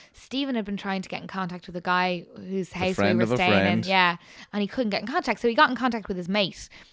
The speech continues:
Speaker 1: And he was like, "Hey, uh, man, I'm trying to get in contact with your friend. Like, we just need to know how we get into the gaff, all of this." And your, the friend was like, "Oh, yeah, grand. No bother. I'll, I'll get on to him now." And then he came back to Stephen, and he was like, "Stephen, um,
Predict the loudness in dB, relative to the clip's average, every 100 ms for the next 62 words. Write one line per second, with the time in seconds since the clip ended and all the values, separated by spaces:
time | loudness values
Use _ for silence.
0 | _ -4 -2 -2 0 2 4 4 2 2
1 | 0 0 -2 -4 -8 -12 -6 -4 -2 -2
2 | -4 -4 -6 -2 -2 -2 -4 -8 -20 _
3 | _ _ -8 -6 -6 -10 -8 -6 -6 -6
4 | -6 0 2 2 0 -4 -6 -6 -4 -6
5 | -8 -4 8 8 8 2 -2 0 0 -2
6 | -6 -10 -10 -8 -12 -8 0 0 2 2
7 | 8 10 10 10 10 8 6 -6 -4 6
8 | 8 10 12 10 12 10 10 8 4 4
9 | 0 0 0 -2 -12 _ _ _ _ _
10 | _ -16 -16 -14 0 2 4 6 6 6
11 | -4 0 0 2 0 -4 -12 -20 -20 _
12 | -10 -8 -6 -6 -8 -10 -20 -20 -6 -4
13 | -2 -4 -6 -12 _ -6 -4 -6 -10